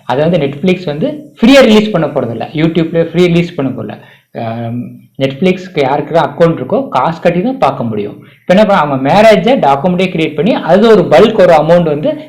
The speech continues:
நயன்தாரா விக்னேஷ் சிவன் பார்க்க போறாங்க. ஓகேங்களா? அது, அது அவங்க பிசினஸா தான் வந்து அவங்க மேரேஜை பண்ணியிருக்காங்க. புரியுதா? இப்ப என்ன பண்றாங்கன்னா, அந்த இதுல யூஸ் பண்ண அந்த த்ரீ செகண்டுக்கு தான் இவர் காசு கேட்குறாரு. இப்ப, இப்ப வந்து தனுஷ் வந்து பாத்தீங்கன்னா,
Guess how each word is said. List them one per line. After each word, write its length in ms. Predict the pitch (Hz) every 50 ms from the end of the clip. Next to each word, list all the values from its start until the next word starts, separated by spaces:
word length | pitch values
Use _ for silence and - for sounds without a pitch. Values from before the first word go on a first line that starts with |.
| _ -
நயன்தாரா 420 | 151 151 170 180 175 180 175 175
விக்னேஷ் 280 | 160 156 147 151 151 151
சிவன் 220 | - 156 170 165
பார்க்க 260 | - 123 127 127 - 135
போறாங்க. 400 | 135 - 120 117 110 107 107 - - - _ - 170
ஓகேங்களா? 320 | 170 196 196 190 185 156 - - - - _ _
அது, 340 | - 175 190 233 254 269 247
அது 300 | - 160 160 160 208 190
அவங்க 220 | 151 160 170 185
பிசினஸா 560 | 160 143 165 - - 233 233 220 226 214 208 190
தான் 200 | 208 214 208 196
வந்து 220 | 170 165 214 277
அவங்க 360 | 269 160 165 143 143 143 143
மேரேஜை 300 | 151 151 156 143 165 151 -
பண்ணியிருக்காங்க. 500 | - 127 131 127 120 120 - 110 107 - - - _ -
புரியுதா? 260 | 165 175 165 175 151 - - - - _ _
இப்ப 180 | - 185 170 208
என்ன 120 | 220 254
பண்றாங்கன்னா, 480 | 247 214 196 165 160 160 170 185 180 175
அந்த 600 | 170 147 143 151 165 175 208 226 226 214 247 226
இதுல 260 | 226 226 226 233 220
யூஸ் 320 | 208 196 208 202 202 - -
பண்ண 560 | - 185 180 180 185 196 269 302 302 - - - - _ _ _ _ _ _ _ _ _ _ _ _ _ _ _ _
அந்த 200 | - 139 139 139
த்ரீ 200 | 135 139 175 196
செகண்டுக்கு 360 | 190 175 180 170 170 165 160 156
தான் 160 | 190 214 208
இவர் 140 | 160 156 147
காசு 280 | - 139 151 147 -
கேட்குறாரு. 400 | - 135 - 120 110 107 - - - - - _ _
இப்ப, 300 | - 165 156 151 151 151 151 - -
இப்ப 240 | - - - 165 151
வந்து 280 | 151 151 165 185 220 214 190 165 147 139 127 120 120 120 117 117 - - _ _
தனுஷ் 320 | - 131 151 202 240 220
வந்து 260 | 233 220 180 170 156 147
பாத்தீங்கன்னா, 540 | - 139 123 127 117 117 120 139 185 214